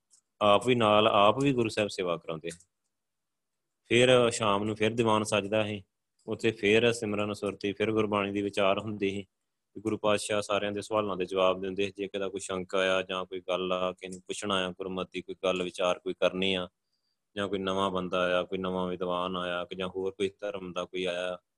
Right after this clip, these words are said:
ਕੋਈ ਗੁਰੂ ਸਾਹਿਬ ਨਾਲ ਕੋਈ ਗੱਲਬਾਤ ਕਰਨੀ ਚਾਹੁੰਦਾ ਆ, ਤੇ ਗੁਰੂ ਸਾਹਿਬ ਉਹਨੂੰ ਮਤਲਬ ਸਾਰੀ ਗੱਲਬਾਤ ਸੁਣਾ ਕੇ, ਉਹਦੇ ਸਾਰੇ ਸਵਾਲਾਂ ਦੇ ਜਵਾਬ ਦੇ ਕੇ, ਪੂਰੀ ਤਸੱਲੀ ਕਰਾ ਕੇ। ਸੋ ਇਸ ਤਰੀਕੇ ਨਾਲ ਉਹ ਜਿਹੜੀ ਸਾਰੀ ਹੈਗੀ ਆ, ਅਹ, ਨਿੱਤ ਦਾ, ਰੋਜ਼ ਦਾ ਜਿਹੜਾ ਸ਼ਡਿਊਲ ਸੀ ਗੁਰੂ ਸਾਹਿਬ ਦਾ,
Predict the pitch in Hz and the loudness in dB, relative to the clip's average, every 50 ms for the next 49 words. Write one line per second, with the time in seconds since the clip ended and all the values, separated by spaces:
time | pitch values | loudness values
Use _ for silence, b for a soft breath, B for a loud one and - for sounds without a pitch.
0 | _ _ _ _ _ _ - 101 95 104 101 101 - 107 104 101 101 98 95 95 | _ _ _ _ _ _ -16 -12 -10 -8 -8 -6 -4 -4 -4 -2 -2 -6 -6 -6
1 | 92 - 98 92 - 98 92 92 90 95 95 92 92 - 92 90 92 95 92 92 | -8 -12 -14 -8 -6 -6 -6 -4 -4 -4 -4 -4 -4 -6 -8 -8 -8 -12 -12 -12
2 | 92 92 92 95 95 92 90 95 92 92 92 92 - - 95 95 92 95 92 92 | -10 -6 -4 -4 -4 -4 -6 -8 -16 -18 -18 -16 -6 -4 -4 -4 -2 -4 -4 -4
3 | 90 90 - _ _ _ _ _ _ _ _ _ _ _ _ _ _ 117 113 110 | -6 -8 -10 _ _ _ _ _ _ _ _ _ _ _ _ _ _ -6 -4 -2
4 | 107 104 98 - 98 98 98 95 95 95 92 98 - - - - 98 95 98 95 | -2 -2 -2 0 0 2 2 2 2 2 0 -2 -4 -8 -6 -4 -2 0 0 0
5 | 92 95 90 90 85 92 90 90 82 - - 92 90 87 87 85 - 92 90 90 | 0 0 -2 0 0 0 0 0 -2 -4 -6 -4 -4 -4 -4 -4 -4 -2 -2 -2
6 | 90 92 92 90 95 92 90 - - 90 90 87 - - 98 95 92 90 85 85 | -2 -2 -2 -2 -2 -2 -2 -2 -4 -4 -6 -6 -4 -4 -4 -4 -2 -4 -4 -4
7 | 85 87 85 85 90 87 85 87 87 87 85 87 85 - - 85 - - 95 92 | -4 -6 -6 -4 -2 -2 0 0 -2 -2 -6 -8 -10 -8 -10 -12 -8 -8 -8 -8
8 | 90 - - - 90 87 90 90 - - 92 87 85 85 - 98 95 - _ _ | -8 -12 -10 -8 -8 -6 -6 -6 -6 -6 -6 -6 -6 -8 -10 -14 -16 -16 _ _
9 | _ _ _ _ _ _ _ _ _ _ _ _ _ - - 110 - - 107 107 | _ _ _ _ _ _ _ _ _ _ _ _ _ -10 -10 -6 -2 0 0 0
10 | 101 - - 117 110 - 110 104 113 107 104 104 104 - - 110 104 110 107 107 | -2 -4 -6 -8 -4 -2 -2 -2 0 2 2 0 0 0 -2 -2 0 0 -2 -2
11 | - - 98 95 101 107 107 110 107 98 92 98 101 98 98 95 - - - 101 | 0 2 2 2 2 2 0 0 0 0 2 4 4 4 2 0 -4 -8 -10 -6
12 | 95 90 87 87 87 - _ _ _ _ _ _ _ _ _ _ 95 95 92 95 | -4 -4 -4 -4 -8 -10 _ _ _ _ _ _ _ _ _ _ -8 -4 -4 -4
13 | 95 - 107 101 101 98 98 98 95 98 101 107 107 104 107 101 95 98 98 101 | -4 -2 0 2 4 4 4 2 2 2 2 2 2 2 2 0 2 2 2 2
14 | 98 98 98 92 90 - - 104 98 98 98 110 110 107 110 98 95 92 90 - | 2 0 0 -4 -6 -6 -6 -2 0 0 0 0 0 -2 -4 -6 -8 -10 -8 -8
15 | 95 92 98 98 104 104 | -8 -10 -8 -10 -12 -12